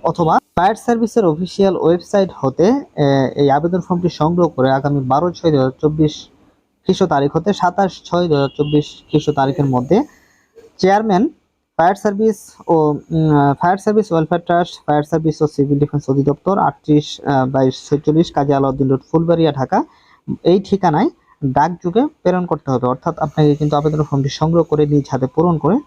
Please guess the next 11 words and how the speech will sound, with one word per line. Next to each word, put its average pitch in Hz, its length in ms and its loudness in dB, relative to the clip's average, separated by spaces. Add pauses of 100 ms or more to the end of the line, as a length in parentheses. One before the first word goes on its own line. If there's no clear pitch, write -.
(180)
তারপর 131 220 0
কিন্তু 127 180 0
ডাকযোগে 143 520 -2 (560)
প্রেরণ 160 240 0
করতে 127 220 -4
হবে। 120 240 0 (720)
তো 147 60 0
নির্ধারিত 202 460 2
সময়সীমার 175 560 0
মধ্যে, 165 220 0
আ-, 139 140 2